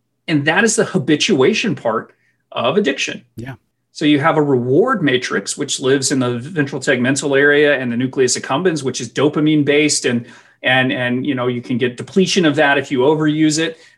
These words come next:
Speaker 1: Uh, some people are more susceptible to bumps in that for things, um, which puts them at higher risk for addiction.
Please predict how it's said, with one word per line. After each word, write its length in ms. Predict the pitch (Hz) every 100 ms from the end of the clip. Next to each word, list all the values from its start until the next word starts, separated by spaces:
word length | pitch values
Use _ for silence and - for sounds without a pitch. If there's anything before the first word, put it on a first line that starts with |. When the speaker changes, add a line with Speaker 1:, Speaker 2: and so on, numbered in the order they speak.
| -
Speaker 1:
Uh, 160 | 123
some 240 | 120 143 127
people 300 | 147 139 127
are 60 |
more 140 | 123 120
susceptible 640 | - - 160 147 160 139
to 60 | 120
bumps 360 | 101 135 143
in 100 | 160 143
that 260 | 151 143
for 140 | - 147
things, 420 | 160 156 151 147 _ _ _ _
um, 500 | 123 123 120 120 117
which 240 | 175 131 -
puts 200 | 151 -
them 120 | 131
at 60 |
higher 300 | 117 123 131
risk 340 | 139 139 135 -
for 320 | - 135 131
addiction. 560 | 135 139 143 151 147